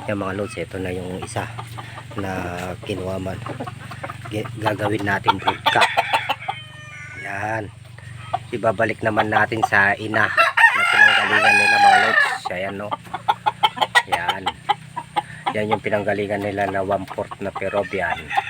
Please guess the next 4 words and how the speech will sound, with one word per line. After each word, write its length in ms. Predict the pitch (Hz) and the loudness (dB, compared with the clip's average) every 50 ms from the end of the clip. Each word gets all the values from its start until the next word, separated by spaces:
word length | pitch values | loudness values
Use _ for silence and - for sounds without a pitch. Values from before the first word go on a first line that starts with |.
| - - - - - - - - - - 698 698 698 762 698 679 679 - - - 831 831 - - - - - - - - - - - - - - - - - - - | 0 -2 0 0 -2 -4 -4 -6 -6 -6 -6 -4 -6 -8 -6 -6 -8 -8 -6 -6 -8 -8 -8 -12 -14 -14 -4 -4 -4 -4 0 -2 -2 -2 0 -4 -4 -4 -2 -2 0
Ayaw 240 | 98 98 104 107 | 0 2 0 0
kasing 320 | 101 104 98 - 110 104 90 | 0 0 -2 -2 -4 -2 -2
bumabati. 720 | 90 92 98 98 98 101 101 98 98 95 - - - - - - - 762 807 831 784 740 - - 554 - - - 855 855 831 831 - - - - 807 831 831 807 784 762 740 740 - - - - | -2 0 0 0 0 2 4 4 4 2 2 2 0 0 0 2 4 6 8 8 8 8 8 6 4 6 6 6 8 8 8 8 6 4 4 4 4 4 6 6 6 6 6 4 2 -2 -4 -4
Yan. 400 | - 85 85 90 92 101 104 | -2 -4 -4 -2 0 0 0